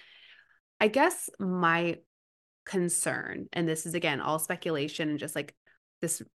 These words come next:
spidey sense. I don't even say it's a yellow flag, but I'm looking for, is he gonna be,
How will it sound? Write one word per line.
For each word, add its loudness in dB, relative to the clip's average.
spidey 2
sense. -4
I 2
don't 6
even 6
say 0
it's -6
a -4
yellow -4
flag, -4
but -6
I'm 2
looking 0
for, 0
is -2
he 0
gonna 0
be, -4